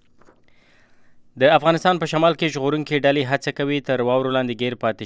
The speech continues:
شوي خلک وژغوري او زیانمنو شوو کسانو لپاره مرستې ورسوي. د رسمي شمیرو له مخې په دې ورښتونو کې یو سلو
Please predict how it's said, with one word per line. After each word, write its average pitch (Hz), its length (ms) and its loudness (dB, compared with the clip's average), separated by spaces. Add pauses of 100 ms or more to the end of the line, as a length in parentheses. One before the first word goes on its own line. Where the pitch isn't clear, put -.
شوي 127 180 -6 (100)
خلک 113 260 -6
وژغوري 147 360 -6 (140)
او 143 60 0 (220)
زیانمنو 123 600 -4
شوو 151 280 -6
کسانو 123 360 -6
لپاره 117 400 -6
مرستې 113 340 -8
ورسوي. - 400 -16 (720)
د 113 160 2
رسمي 131 260 -2 (180)
شمیرو 127 280 -4 (100)
له 123 80 -4
مخې 127 500 -6 (100)
په 120 100 -4 (260)
دې 120 380 -4
ورښتونو 120 480 -6
کې 127 200 -6
یو 127 80 -4 (120)
سلو 117 180 -8